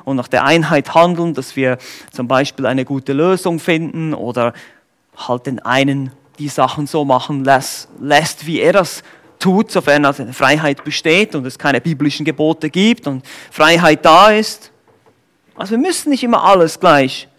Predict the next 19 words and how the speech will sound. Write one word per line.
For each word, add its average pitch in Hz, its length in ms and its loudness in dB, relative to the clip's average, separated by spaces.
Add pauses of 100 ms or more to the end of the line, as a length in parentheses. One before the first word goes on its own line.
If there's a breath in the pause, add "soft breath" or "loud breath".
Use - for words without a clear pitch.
(680)
so 196 220 4
deuten, 175 460 6
dass 139 160 -10
wir 131 60 -8
denken, 151 220 2
„Uh, 208 40 8
jetzt 180 120 4
haben 156 100 2
wir 143 60 0
keine 143 300 2
Einheit 151 480 0
mehr.“ 104 340 -8 (1120)
Es - 100 -20
gibt 160 220 -8
Prediger, 202 440 4
die 170 120 0
haben 160 140 2
unterschiedliche 175 560 0
Predigtstile. 233 960 2